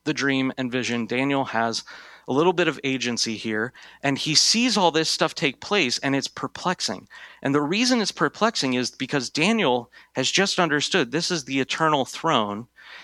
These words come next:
and here a human being has just come in and taken a seat on it. And Daniel can't understand this. It's, that's why he says, "I was anxious, I was afraid, I was terrified." Because the implications, if,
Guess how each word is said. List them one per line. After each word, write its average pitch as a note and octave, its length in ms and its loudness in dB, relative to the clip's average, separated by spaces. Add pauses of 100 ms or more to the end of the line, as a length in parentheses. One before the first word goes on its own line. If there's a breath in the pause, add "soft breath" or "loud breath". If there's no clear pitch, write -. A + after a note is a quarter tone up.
(140 loud breath)
and C#3 140 -2
here F#3+ 300 2
a B2 100 -2
human D3+ 460 0
being A2+ 340 -2
has G#2 180 -6
just - 240 -4
come A2 220 -4
in G2 260 -8 (320 loud breath)
and A2+ 140 -10
taken A#2 320 -4
a G2+ 60 -6
seat - 280 -4
on - 180 -8
it. - 100 -18 (1160)
And C3+ 240 0 (140)
Daniel D#3+ 320 2
can't A#2 240 -4
understand D3 500 2
this. - 260 -8 (440)
It's, - 200 -6
that's C3+ 280 0
why D#3 140 6
he D3+ 60 -2
says, D3 340 0
"I C#3 100 4
was C3+ 240 -2
anxious, D#3 480 -2
I B2 100 2
was C3 140 -2
afraid, C#3 400 2
I A#2 80 2
was A#2 220 -4
terrified." A2+ 580 2 (320 loud breath)
Because F3 240 2
the G3+ 140 2
implications, F#3+ 880 0 (260 loud breath)
if, - 220 -2